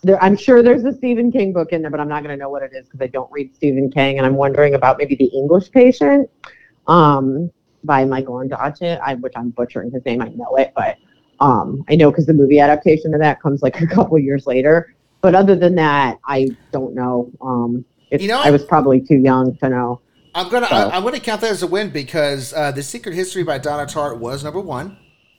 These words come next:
Speaker 1: Oh, wow! Okay.
Speaker 2: The
Speaker 1: Cool.
Speaker 2: Pe-, The
Speaker 1: Okay.
Speaker 2: Pelican Brief by John Grisham was number two.
Speaker 1: Okay.
Speaker 2: Uh,
Speaker 1: Okay.
Speaker 2: number three was Dragonfly in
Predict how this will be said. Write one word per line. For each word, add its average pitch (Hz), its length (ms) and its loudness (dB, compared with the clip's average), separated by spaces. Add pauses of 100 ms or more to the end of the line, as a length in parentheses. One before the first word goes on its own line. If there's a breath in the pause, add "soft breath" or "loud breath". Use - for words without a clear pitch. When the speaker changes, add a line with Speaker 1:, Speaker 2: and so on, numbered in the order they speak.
(440)
Speaker 1:
Oh, - 120 4
wow! 240 340 2
Okay. 202 340 -6 (100)
Speaker 2:
The 254 60 0
Speaker 1:
Cool. 196 100 0
Speaker 2:
Pe-, 208 160 -4
The 165 140 -4
Speaker 1:
Okay. 131 100 -16
Speaker 2:
Pelican 202 480 -2
Brief 175 320 -4
by 156 140 -2
John 156 360 -4
Grisham 147 440 -6
was 135 280 -6
number 156 240 -4
two. 131 400 -8 (1200)
Speaker 1:
Okay. 254 600 0
Speaker 2:
Uh, 151 160 -2
Speaker 1:
Okay. 214 240 -4 (160)
Speaker 2:
number 220 320 -4
three 202 340 -6
was 175 220 -4
Dragonfly 180 1000 -4
in 143 80 -12